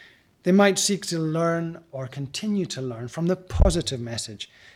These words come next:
which it involves. Barth expresses a wish, in respect particularly of the Lima document, that the road to unity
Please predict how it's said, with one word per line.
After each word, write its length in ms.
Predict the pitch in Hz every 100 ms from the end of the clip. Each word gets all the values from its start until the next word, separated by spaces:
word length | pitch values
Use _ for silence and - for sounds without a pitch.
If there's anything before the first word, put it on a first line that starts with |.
| _
which 180 | - 131
it 100 | 127
involves. 720 | 117 117 110 104 98 - - - _ _ _ _ _ _ _ _ _ _ _ _ _ _ _ _
Barth 200 | - 170
expresses 500 | 156 - 175 165 156
a 60 | 147
wish, 420 | 143 170 - - - - _ _ -
in 140 | 202
respect 480 | 190 - - 185 -
particularly 600 | - 143 185 180 160 151
of 180 | 151 185
the 100 | 180
Lima 280 | 175 160 143
document, 580 | 131 131 120 123 120 117
that 280 | 170 160 - _ _ _ _ _ _ _ _ _ -
the 140 | 190
road 340 | 170 190 208
to 300 | 202 - -
unity 680 | 170 165 196 196 - 113 101